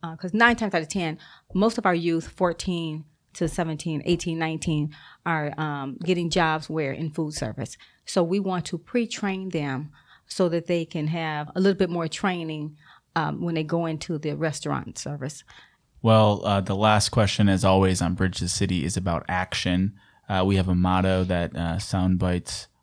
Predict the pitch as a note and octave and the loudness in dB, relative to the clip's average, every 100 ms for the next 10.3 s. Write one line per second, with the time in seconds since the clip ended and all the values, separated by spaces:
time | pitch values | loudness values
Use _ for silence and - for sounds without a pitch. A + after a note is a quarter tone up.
0 | - G2 - - E2+ F2+ - F#2+ F#2+ F#2+ | -4 -2 -2 -4 -2 -2 2 2 2 0
1 | - - _ - F#2+ F#2 F2+ G2 F#2+ F2+ | -8 -18 _ -6 0 0 4 4 4 2
2 | F#2+ F#2+ - - G2 G2 G2 F#2+ F#2 F#2+ | 0 0 -2 2 4 6 6 6 4 2
3 | - - - _ A2+ G#2+ G2+ G2 G2+ G2+ | -6 -20 -20 _ 8 8 8 6 6 6
4 | G2+ G2 - G2 F#2+ G2 F#2 F2+ F2+ - | 6 2 2 2 2 2 0 0 -2 -6
5 | _ _ _ - B2 A#2+ A2 A2 - G#2 | _ _ _ 6 6 8 4 4 4 4
6 | - G2 F2+ - D#2 - - A2+ A#2+ A#2 | 4 0 0 2 2 6 8 10 10 8
7 | G2+ G#2 G#2 G#2 - G2 G2 F#2 F2 G#2+ | 6 4 2 2 4 4 6 6 4 2
8 | G2 G2 C#2 F2 - G2 - - G2+ F#2+ | 4 4 4 4 2 2 2 0 2 2
9 | F#2+ F#2 F2+ F#2+ G2 A2 B2 A#2 B2 B2+ | 4 2 2 0 2 4 6 6 8 8
10 | C3+ D3 | 6 2